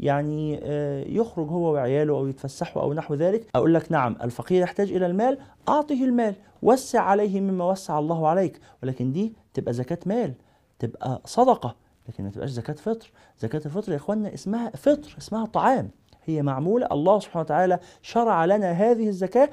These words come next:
عشان نغني الفقراء عن إن هم يقولوا في يوم العيد الفطر ده، يقولوا: "ما عندناش أكل في بيتنا." لا، يكون عندهم أكل يطبخوه،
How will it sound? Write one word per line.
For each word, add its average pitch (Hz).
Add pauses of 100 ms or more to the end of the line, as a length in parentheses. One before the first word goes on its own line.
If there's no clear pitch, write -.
(240)
عشان 196
نغني 208 (600)
الفقراء 160
عن 220
إن 185
هم 214
يقولوا 220 (220)
في -
يوم 214
العيد 151
الفطر 151
ده، 175 (240)
يقولوا: 220
"ما 202
عندناش 185
أكل 208
في 185
بيتنا." 208 (240)
لا، - (160)
يكون -
عندهم 151
أكل 190
يطبخوه، 180